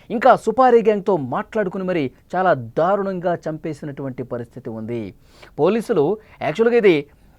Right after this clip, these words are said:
ఆ, యాక్సిడెంట్గా భావించారు. వీళ్ళ ప్లాన్ కూడా అదే, ప్రమాదంగా, రోడ్డు ప్రమాదంగా దీన్ని చిత్రీకరించాలనే ఉద్దేశంతోనే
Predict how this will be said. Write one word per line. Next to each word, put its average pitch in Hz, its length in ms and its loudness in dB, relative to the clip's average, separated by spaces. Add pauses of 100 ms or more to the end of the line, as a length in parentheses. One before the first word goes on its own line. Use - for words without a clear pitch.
(160)
ఆ, 139 260 2
యాక్సిడెంట్గా 254 540 4
భావించారు. 214 480 2 (440)
వీళ్ళ 226 140 6
ప్లాన్ 277 260 2
కూడా 269 160 4
అదే, 214 260 6 (680)
ప్రమాదంగా, 240 680 6 (120)
రోడ్డు 202 320 2
ప్రమాదంగా 220 560 2
దీన్ని 190 260 0
చిత్రీకరించాలనే 180 960 -4
ఉద్దేశంతోనే 202 920 -2